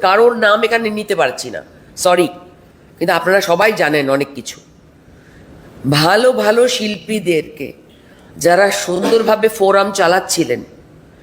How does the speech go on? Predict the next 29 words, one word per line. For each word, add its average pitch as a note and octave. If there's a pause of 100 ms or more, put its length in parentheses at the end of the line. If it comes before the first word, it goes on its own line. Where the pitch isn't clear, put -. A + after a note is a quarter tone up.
(520)
তারা F#3+
সব -
কিছুতে B3+
সহমত A3+
হননি G#3+
বলে C#3+ (840)
তাদেরকে G#3+
ফোরাম G#3
থেকে, C4+ (840)
মানে, G3
অপমান B3+
করে, C#4+
করে, D4
করে, C#4+
করে D4 (360)
যেতে A#3+
বাধ্য F3+
করা G3+
হয়েছে। A#2+ (460)
তাদের G3+
এখন B3+
ডেকে A#3
ডেকেও D4+
কোনো B3+
মিটিংয়ে G3
আর F3+
আনানো D#3
যায় C3
না, -